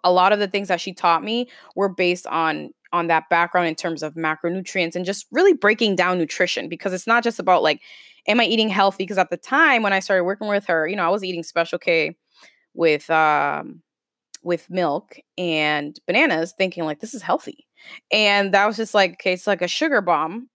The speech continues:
in the morning." <laughs> And, like, "Are you tracking your macros? Do you even know how much you need?" So she was able to break things down for me. And because she had her own meal prepping company, I used to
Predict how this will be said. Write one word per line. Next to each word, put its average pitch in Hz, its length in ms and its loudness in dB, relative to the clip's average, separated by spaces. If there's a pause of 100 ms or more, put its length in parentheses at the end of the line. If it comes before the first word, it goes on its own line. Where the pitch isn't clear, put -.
in 180 140 -4
the 185 60 -4
morning." 202 640 -2
<laughs> 226 220 -2
And, 240 320 4
like, 214 260 4
"Are 190 140 2
you 202 80 -6
tracking 214 340 -2
your 214 100 -6
macros? 220 320 -2
Do 180 80 -8
you 185 140 -6
even 190 100 -4
know 180 200 0
how 202 100 -2
much 180 220 -4
you 185 80 -6
need?" 185 280 -4 (300)
So 226 140 2
she 269 180 0
was 285 140 0
able 269 220 4
to 233 100 0
break 190 280 0
things 185 220 -2
down 190 240 4
for 226 140 -6
me. 202 80 -2
And 185 80 -4
because 226 260 -2
she 247 120 0
had 208 120 -4
her 180 100 2
own 156 140 -2
meal 269 160 2
prepping 190 320 -2
company, 165 320 -6
I 156 40 -2
used 180 240 0
to 175 140 0